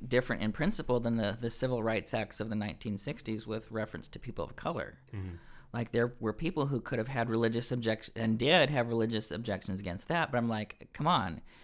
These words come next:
Speaker 1: That's like saying, uh, the Civil Rights Act violates the rights of K K K members.
Speaker 2: Yep.
Speaker 1: Like, well, m-, maybe it does, but <laughs> we,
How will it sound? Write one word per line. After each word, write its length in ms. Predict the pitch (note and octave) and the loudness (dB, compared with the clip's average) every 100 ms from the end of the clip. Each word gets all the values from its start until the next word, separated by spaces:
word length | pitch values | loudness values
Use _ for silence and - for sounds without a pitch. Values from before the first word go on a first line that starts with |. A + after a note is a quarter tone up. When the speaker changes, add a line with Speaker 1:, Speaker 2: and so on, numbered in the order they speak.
| - - - - - | -20 -20 -20 -20 -4
Speaker 1:
That's 240 | C#3 C3+ D3+ | 2 2 2
like 180 | D3+ | 0
saying, 600 | - D3 C3+ B2+ A#2 B2 C3+ - - - - - - - - | 0 2 4 4 2 -2 -6 -20 -20 -20 -20 -20 -20 -18 -4
uh, 440 | A2+ G#2+ G#2 G2+ F2+ | 0 2 0 0 -2
the 140 | - C3 | -4 -4
Civil 280 | - C3+ B2 | -2 2 4
Rights 300 | B2 B2+ G2 | 4 4 4
Act 340 | A2 A2 - | 4 4 -2
violates 920 | A#2+ A#2+ A#2 A2 A2 G#2 - - - - | -4 2 4 4 2 -2 -6 -10 -10 -12
the 200 | G#2 A2+ | -6 -2
rights 340 | G#2 G#2 - | 0 0 0
of 280 | A2 G2+ - | -4 -4 -6
K 160 | - A2 | -6 -6
K 220 | - G#2 | -4 -6
K 200 | - A#2 | -2 0
members. 640 | G2+ F#2+ - - - - - G2+ | 0 -2 -4 -10 -16 -16 -12 -4
Speaker 2:
Yep. 160 | A#2+ | -2
Speaker 1:
Like, 220 | A2+ A2 - | -2 -4 -2
well, 180 | G#2 A2 | 0 2
m-, 180 | G#2+ - | 0 -2
maybe 280 | - G#2+ A#2 | -6 0 2
it 80 | B2+ | 10
does, 460 | D3 C3+ F#2+ C3 E3 | 12 12 10 4 2
but 440 | C#3 C#3 C#3 C3 - G3+ - - | 6 10 10 10 6 0 -6 -16
<laughs> 300 | - - - | -16 -12 4
we, 200 | D#3+ | 10